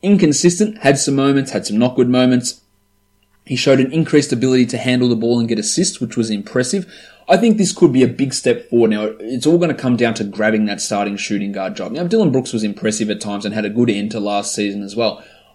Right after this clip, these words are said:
I think they should be trying Selden there as a knockdown shooter type alongside Conley and Marc Gasol and Kyle Anderson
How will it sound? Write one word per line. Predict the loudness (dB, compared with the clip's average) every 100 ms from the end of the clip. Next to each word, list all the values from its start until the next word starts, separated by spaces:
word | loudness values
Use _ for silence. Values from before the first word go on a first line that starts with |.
| _ 0
I | 2
think | 2 0
they | 2 2
should | 2 -2
be |
trying | -2 -2 -2 0 -2
Selden | -2 0 2 2
there | 2 0
as | 0
a | 0
knockdown | 0 -4 -2 0 0 -4
shooter | -2 0 0
type | -2 -2 -2 -4
alongside | -4 -2 -2 0 -2 -2
Conley | -6 -4 -2 -2
and | -4
Marc | -4 -6 -6
Gasol | -10 -6 -6 -6
and | -10
Kyle | -2 0 0
Anderson | -2 -4 -6 -4 -4 -6